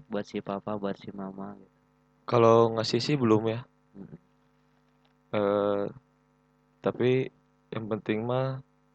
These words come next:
Speaker 2: sekarang mah udah nggak minta uang jajan dulu lah.
Speaker 1: Hmm.
Speaker 2: Jadi
Speaker 1: Satu-satu gitu.
Speaker 2: kayak kepentingan diri sendiri.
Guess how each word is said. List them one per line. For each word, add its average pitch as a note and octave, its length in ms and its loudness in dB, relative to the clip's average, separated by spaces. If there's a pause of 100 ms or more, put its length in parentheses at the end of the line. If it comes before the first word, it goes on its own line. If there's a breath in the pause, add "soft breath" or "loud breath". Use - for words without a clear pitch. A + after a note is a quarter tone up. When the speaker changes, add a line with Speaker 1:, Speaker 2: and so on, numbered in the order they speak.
Speaker 2:
sekarang A2 320 0
mah C3+ 160 -2
udah A#2+ 240 0
nggak A#2 160 0
minta A2 240 -4
uang G#2+ 160 2
jajan G#2+ 240 0
dulu G#2 320 -2
lah. G#2 80 -14 (560)
Speaker 1:
Hmm. F#2+ 160 -12 (960)
Speaker 2:
Jadi A2 340 6
Speaker 1:
Satu-satu F#2+ 460 -4
gitu. - 20 -2
Speaker 2:
kayak A2 300 6
kepentingan A2+ 480 2
diri A2+ 160 4
sendiri. A2 380 2